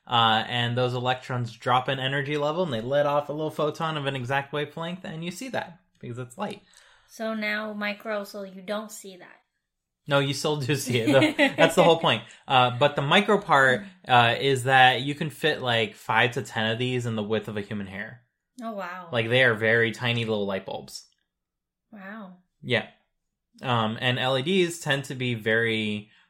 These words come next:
Speaker 1: um, energy efficient because it turns almost every electron that goes through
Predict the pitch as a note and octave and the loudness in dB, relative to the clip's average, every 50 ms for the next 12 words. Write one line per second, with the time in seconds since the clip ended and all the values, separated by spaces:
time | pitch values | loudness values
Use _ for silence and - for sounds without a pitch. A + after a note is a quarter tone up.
0 | _ _ - A2+ A2+ A2 G#2 G2+ G2+ F#2+ F#2+ F#2+ F#2+ F#2+ F#2 F#2 - _ _ _ | _ _ -4 0 0 2 2 0 -2 -4 -6 -8 -10 -10 -12 -14 -16 _ _ _
1 | - - C3+ C#3+ E3 E3+ D3+ B2+ C#3+ C3+ A#2+ - D3+ C#3+ - - A#2+ G#2 - B2 | -10 -6 -4 -2 -2 -2 -4 -4 -4 -4 -4 -2 -4 -4 -4 -4 -6 -8 -8 -8
2 | - B2+ A2+ A#2+ A2 B2+ A#2 - - D3+ D3 C#3+ C#3 C3 C#3 C3 C#3 C#3 B2+ B2+ | -8 -6 -6 -4 -6 -6 -8 -6 -4 -2 -2 -2 -2 -2 -2 0 0 0 -2 -2
3 | - C3 C3+ D3 E3+ F3 E3 D#3 D#3 D#3+ D#3+ - E3+ D#3 D3 C#3+ B2+ D3 C#3+ C3+ | -2 -2 -2 0 0 0 0 0 0 -2 -4 -4 -4 -2 -2 0 0 0 -2 -2
4 | - - F3+ E3+ C#3 B2 B2 A#2 | -2 0 2 4 4 4 2 0